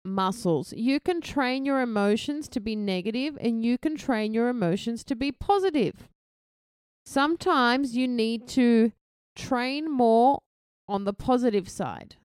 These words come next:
So you have to force yourself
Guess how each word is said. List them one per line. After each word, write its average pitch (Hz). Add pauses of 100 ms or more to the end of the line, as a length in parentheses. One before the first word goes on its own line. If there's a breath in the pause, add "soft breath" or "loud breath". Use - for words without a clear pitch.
(440)
So -
you 247
have 240
to 269
force 277
yourself 160